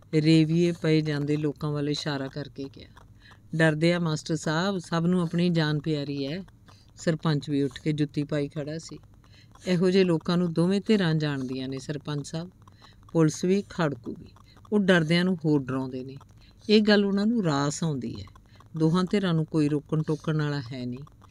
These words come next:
ਮਨਮਰਜ਼ੀ ਚੱਲਦੀ ਹੈ ਉਹਨਾਂ ਦੀ। ਪੰਜ ਛੇ ਵਜੇ ਸ਼ਹਿਰਾਂ ਦੇ ਬਾਜ਼ਾਰ ਬੰਦ,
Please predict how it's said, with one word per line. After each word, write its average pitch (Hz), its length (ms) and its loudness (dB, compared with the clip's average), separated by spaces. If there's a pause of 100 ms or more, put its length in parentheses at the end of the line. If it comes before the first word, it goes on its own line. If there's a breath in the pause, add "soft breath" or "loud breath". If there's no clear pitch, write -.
(340 soft breath)
ਮਨਮਰਜ਼ੀ 170 520 4
ਚੱਲਦੀ 143 440 -2
ਹੈ 165 60 -2
ਉਹਨਾਂ 175 180 -6
ਦੀ। 147 180 -10 (380 soft breath)
ਪੰਜ 180 260 4
ਛੇ 180 180 4
ਵਜੇ 170 280 2
ਸ਼ਹਿਰਾਂ 165 360 0
ਦੇ 170 160 0
ਬਾਜ਼ਾਰ 143 440 -2
ਬੰਦ, 147 300 -4